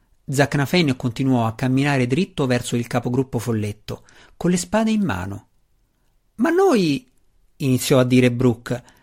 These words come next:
ma il resto delle parole fuoriuscì in un gorgoglio di sangue.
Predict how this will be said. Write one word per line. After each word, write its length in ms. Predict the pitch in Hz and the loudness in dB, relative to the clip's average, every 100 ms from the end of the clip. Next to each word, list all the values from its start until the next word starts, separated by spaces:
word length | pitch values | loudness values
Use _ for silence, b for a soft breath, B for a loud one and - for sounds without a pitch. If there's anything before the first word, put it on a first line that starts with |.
| b _ | b _
ma 160 | 156 | -2
il 200 | 156 143 | 0 2
resto 360 | 143 175 - 143 | 2 0 0 0
delle 200 | 123 127 | 2 2
parole 440 | 175 196 170 143 - | 2 4 4 0 -6
fuoriuscì 680 | - 175 160 143 - 180 | -2 0 2 0 0 0
in 80 | 143 | 2
un 140 | 131 127 | 2 2
gorgoglio 580 | 127 123 120 117 120 | 2 2 0 2 0
di 100 | 113 | -2
sangue. 480 | 110 110 104 107 110 | -4 -4 -4 -6 -8